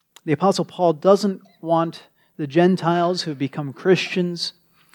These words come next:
to think highly of themselves, because they have come to Christ, but the Jews haven't. And so in chapter eleven, verse twenty-five, he says,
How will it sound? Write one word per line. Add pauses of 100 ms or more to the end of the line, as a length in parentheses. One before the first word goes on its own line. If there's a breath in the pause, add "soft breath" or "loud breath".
(120)
to
think
highly
of
themselves, (1400)
because
they
have
come
to
Christ,
but
the
Jews
haven't. (680 soft breath)
And
so
in (500)
chapter
eleven,
verse
twenty-five,
he
says,